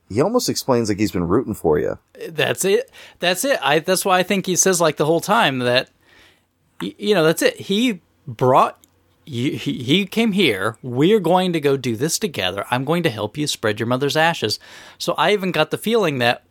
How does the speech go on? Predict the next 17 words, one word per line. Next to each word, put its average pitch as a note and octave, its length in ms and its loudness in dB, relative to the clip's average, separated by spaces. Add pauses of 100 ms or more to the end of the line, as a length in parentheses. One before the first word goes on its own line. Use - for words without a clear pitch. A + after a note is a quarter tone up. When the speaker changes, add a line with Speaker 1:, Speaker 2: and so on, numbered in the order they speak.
Speaker 2:
when C3+ 260 0
you G3+ 140 -2
decided D#3 380 2
to C#3+ 60 -8
go C#3+ 120 2
flake D3 400 -2
out C#3+ 220 2
and C#3+ 160 -8
go B2 100 2
kill G#3+ 240 0
people D3 280 -2
all C3 80 4
over B2+ 100 -2
the A#2+ 80 -4
place, G3 340 0 (640)
I G#3 120 2
still F#3 840 0